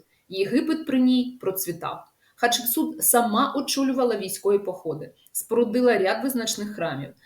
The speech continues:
Щоб її сприймали серйозно, уявіть собі, носила чоловічий одяг та накладну бороду. Племінник та пасинок Хатшепсут — Тутмос третій.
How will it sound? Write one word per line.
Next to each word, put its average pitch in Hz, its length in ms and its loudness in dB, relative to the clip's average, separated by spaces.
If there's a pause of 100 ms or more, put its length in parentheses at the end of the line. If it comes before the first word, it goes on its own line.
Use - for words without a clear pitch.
(120)
Щоб 185 240 -4
її 202 160 0
сприймали 175 520 -2
серйозно, 190 720 -2
уявіть 180 400 -2
собі, 147 340 -12
носила 185 480 -2
чоловічий 165 680 -6
одяг 208 300 0 (100)
та 277 80 0
накладну 226 520 0
бороду. 160 460 -6 (1000)
Племінник 220 600 -2
та - 160 2
пасинок 294 560 2
Хатшепсут — - 640 -4
Тутмос 254 440 0
третій. - 500 0